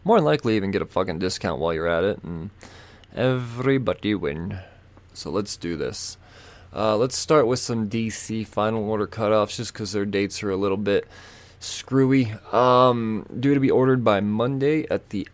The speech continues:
absolute latest, we have, uh, oh, what do we have here? Um, I actually found, I, I'm on the Lunar Distribution site. I don't know how I found my way to this site, but, uh, this is where it's at right here.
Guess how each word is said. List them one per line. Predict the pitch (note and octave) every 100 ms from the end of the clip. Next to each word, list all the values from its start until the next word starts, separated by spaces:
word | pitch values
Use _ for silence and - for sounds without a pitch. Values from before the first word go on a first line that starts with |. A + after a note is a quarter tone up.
| - -
absolute | D#4 - - - - G2 F2 F#2+ B2+ B2 -
latest, | C2 D#2 D#2+ D#2 G#1+ - - -
we | E2 G#2 A#2
have, | F#2+ G2 A#2 D#2+ C#2 F2 G#2
uh, | A2+ D#2 D2 A#1+ G#2 G2 - A#2
oh, | A2 F#2+
what | G#2
do |
we | G2+
have | F#2+ G2+ -
here? | - G2 - - - - - - - - -
Um, | F2+ F2+ D2+ -
I | A#2+
actually | B2+ - A2+
found, | G2+ G#2+ C#2+
I, | A2+ -
I'm | G#2+ G#2
on | B2
the | A#2+
Lunar | G2 G#2+ F#2+
Distribution | G2+ G2+ - F#2 F#2+ - E2+
site. | - - F#2+ D2+ -
I | G#2+
don't | G#2 G2
know |
how | F#2+ A2+ A2
I | A2
found | - A2
my | A2 G#2
way | G#2+
to | G#2+
this | G#2 G#2+
site, | - G#2+ - -
but, | D#2+ -
uh, | - - E2+ - - - - - -
this | A#2+ G2
is | -
where | F2+ D2
it's | -
at | E2+ C2
right | D#2+ -
here. | G2+ D#2+ C2+